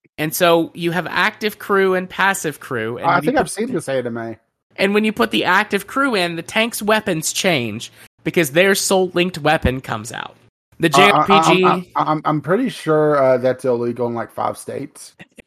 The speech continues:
Speaker 1: <laughs> Probably. The, the J R P G elements of it are that, you know, it, the way that the game plays out when you're actually doing combat is that there's a timeline for each turn,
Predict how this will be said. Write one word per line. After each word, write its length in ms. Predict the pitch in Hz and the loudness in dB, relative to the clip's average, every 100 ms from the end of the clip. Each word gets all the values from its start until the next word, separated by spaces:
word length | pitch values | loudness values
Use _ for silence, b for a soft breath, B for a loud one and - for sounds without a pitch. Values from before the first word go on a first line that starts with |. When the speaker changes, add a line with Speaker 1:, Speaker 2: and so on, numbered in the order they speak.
| - - | -16 -6
Speaker 1:
<laughs> 480 | 202 - - _ _ | -6 -6 -14 _ _
Probably. 600 | 196 180 143 117 104 - b b _ _ _ | 0 2 -2 -4 -4 -6 b b _ _ _
The, 260 | 170 185 156 | 2 4 4
the 100 | 165 | -2
J 260 | 147 196 | 0 2
R 140 | 233 247 | 2 2
P 200 | 240 214 | -2 -8
G 540 | 175 190 196 196 190 - _ - | -4 -4 -4 -6 -8 -14 _ -2
elements 480 | 170 165 139 120 - | 0 0 -2 -6 -8
of 240 | 127 120 | -6 -4
it 340 | 107 107 - - _ _ | -4 -6 -12 -20 _ _
are 480 | 131 131 127 127 127 | -2 0 2 0 -2
that, 360 | 123 123 120 - _ | -2 -2 -2 -6 _
you 100 | 127 | -10
know, 180 | 110 104 | -10 -10
it, 360 | - 127 - 156 | -10 -10 -10 -6
the 100 | 143 | 0
way 180 | 160 180 | 2 2
that 100 | 175 | 0
the 60 | |
game 260 | 151 143 147 | 0 0 0
plays 280 | 143 127 127 | -2 -2 0
out 340 | 123 123 - _ | 0 0 -4 _
when 160 | 139 120 | -8 -4
you're 120 | 117 | -2
actually 260 | 117 - 123 | -2 -4 -6
doing 200 | 113 110 | -6 -6
combat 680 | 123 117 107 101 101 107 B B _ _ - | -6 -6 -4 -6 -6 -8 B B _ _ -2
is 260 | 131 120 | 0 2
that 400 | 120 120 113 - | 2 2 2 -2
there's 280 | - 123 113 | -2 0 2
a 160 | 113 107 | 2 0
timeline 760 | - 143 147 156 147 143 143 | -2 -2 0 2 2 2 0
for 140 | 139 135 | -2 -6
each 280 | 127 127 - | -4 -6 -4
turn, 540 | - 127 127 123 123 | -2 0 0 0 -4